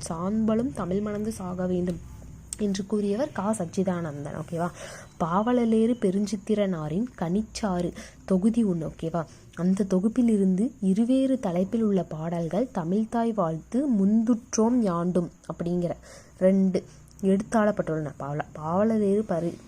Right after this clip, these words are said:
பெருஞ்சித்திரனார் தான் இந்த ஆ-, இதோட ஆசிரியர். கனிச்சாறு அப்படிங்கிற தொகுப்புல இருந்து ரெண்டு தலைப்புல இருந்து, அதாவது தமிழ்தாய் வாழ்த்துங்கிற ஒரு தலைப்பும்,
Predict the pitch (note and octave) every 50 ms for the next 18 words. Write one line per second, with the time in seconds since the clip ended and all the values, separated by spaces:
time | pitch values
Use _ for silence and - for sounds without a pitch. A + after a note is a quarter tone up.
0 | - - F#3 F3 F3 F3+ F#3 G3+ F#3 F#3+ F3+ F3 E3 D#3 D#3 D#3+ D#3 G3+ B3+ C#4+
1 | C#4+ A#3+ G#3 F#3 G3 G#3 F#3+ D3+ D3 - - E3+ E3+ D#3 D#3 D3 D3+ D3+ - -
2 | E3 D#3 D3+ E3 A#3+ D#4 - - - - - - - E3+ E3 G3 A3+ A3 - -
3 | B3 A#3+ A#3 A#3 A#3+ A#3+ G3+ F#3+ G3 F#3+ G3 G#3 G#3+ - F3+ E3 F3+ F3+ - -
4 | - G3+ G3 F#3 E3 D#3+ D#3+ F3+ A#3 C4 A3 F3+ F3 F#3+ A3+ A#3+ A#3+ C#4+ C4 -
5 | A#3 G#3 G3 F#3+ F#3+ - G#3+ G3+ F#3+ F3 E3+ F3 F3 D#3+ D#3+ E3+ F#3 F#3 D3+ D#3+
6 | F3+ G#3 G#3+ - A#3 A3+ A3+ A3 G#3 G3+ G3 G3 G3+ G3 G3+ G3+ G3+ F#3+ F3+ E3
7 | F3 F3+ - F3 D#3 D3+ D3 D#3 - - C#4 F4 F4+